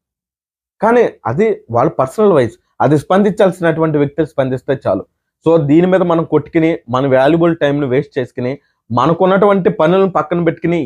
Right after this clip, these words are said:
ఇదే కాంట్రవర్సీగా మాట్లాడుకోవడం అనేది అంతకంటే బుద్ధి తక్కువ పని ఇంకోటి లేదు. అల్లు అర్జున్ గారు కష్టం వస్తే అపోలోలో జాయిన్ అవుతాడు,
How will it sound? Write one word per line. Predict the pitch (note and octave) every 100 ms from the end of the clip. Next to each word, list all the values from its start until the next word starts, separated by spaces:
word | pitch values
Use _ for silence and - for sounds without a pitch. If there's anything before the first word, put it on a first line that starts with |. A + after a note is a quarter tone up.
| C#3
ఇదే | C3 C3+ A3 A3
కాంట్రవర్సీగా | D#3+ E3 F3+ F3 E3 E3 C#3+
మాట్లాడుకోవడం | C#3+ D3+ C#3+ C#3+ C#3+ C3+
అనేది | C3 E3+ - _ -
అంతకంటే | D3+ E3 G3+ G3 C#3
బుద్ధి | D3+ E3 F3
తక్కువ | E3+ F3+ G3+ A#3 - _
పని | D#3 F#3
ఇంకోటి | D3 D#3 C#3+
లేదు. | C#3 B2 - _ -
అల్లు | E3 A#3+
అర్జున్ | A3+ A3
గారు | A3 G#3+
కష్టం | F3 F#3+ G3
వస్తే | - G#3
అపోలోలో | D3 G3+ G3+ G3+ E3
జాయిన్ | D#3 D3
అవుతాడు, | A#2 G2+